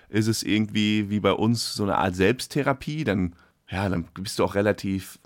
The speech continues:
ja, unverbissen, äh, äh, gehst unverbissen an die Sache ran.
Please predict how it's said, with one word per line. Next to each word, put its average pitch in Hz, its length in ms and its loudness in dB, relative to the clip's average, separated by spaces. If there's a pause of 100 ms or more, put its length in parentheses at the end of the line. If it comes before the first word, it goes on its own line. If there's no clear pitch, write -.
(160)
ja, 95 100 -2
unverbissen, 131 1200 -2 (100)
äh, 120 480 -2
äh, 113 40 -8
gehst 120 360 -8
unverbissen 131 500 -4
an 113 80 -2
die 113 80 -2
Sache 113 320 -4
ran. 113 280 0